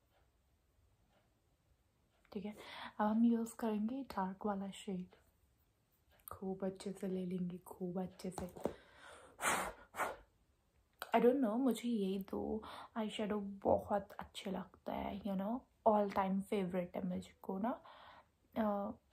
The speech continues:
light shade, ये वाले shade अच्छे लगते हैं। हम लोग ना शादियों के लिए भी तैयारी करेंगे, you know, हमें सुंदर दिखना है guys। हर लड़के का सपना होता है शादी में सुंदर दिखे, वो सब उसे देखे,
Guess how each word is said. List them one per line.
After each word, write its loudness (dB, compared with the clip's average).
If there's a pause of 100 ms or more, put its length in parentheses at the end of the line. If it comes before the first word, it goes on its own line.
(920)
light -2
shade, -6 (200)
ये 2
वाले 2
shade -2
अच्छे -6
लगते -6
हैं। -8
हम 0
लोग -2
ना -2 (580)
शादियों -6
के -10
लिए -4
भी -6
तैयारी -4
करेंगे, -4
you -4
know, -2
हमें -2 (440)
सुंदर 4
दिखना 0
है -4
guys। -6
हर 0
लड़के -4
का -2
सपना -6
होता -6
है -6 (640)
शादी 0
में 0
सुंदर 0
दिखे, -6
वो -8
सब -2
उसे -2
देखे, -4